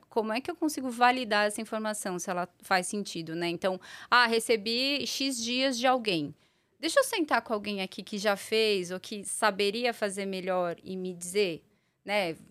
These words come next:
Vou dar um exemplo. A gente já recebeu casos de, de estimativa de trinta dias de desenvolvimento que foi em três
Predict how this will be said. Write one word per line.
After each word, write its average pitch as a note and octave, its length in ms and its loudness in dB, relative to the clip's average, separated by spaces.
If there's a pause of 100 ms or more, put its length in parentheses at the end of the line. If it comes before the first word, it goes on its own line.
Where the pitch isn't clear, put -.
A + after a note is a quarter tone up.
Vou D#3+ 100 -12
dar E3+ 160 -4
um E3 80 -2
exemplo. A3+ 460 -2
A E3 40 -4
gente E3+ 520 -4
já F3+ 120 -2
recebeu F#3+ 480 -2
casos F#3+ 480 -2
de, A3 280 -4
de G3 160 -6
estimativa G3+ 580 -4
de F#3 140 -4
trinta A3 440 -2
dias G3+ 340 0
de F#3+ 100 -8
desenvolvimento G3+ 760 -4
que D#4+ 140 -6
foi G#4 220 -6
em A#4+ 400 -4
três C#5 240 4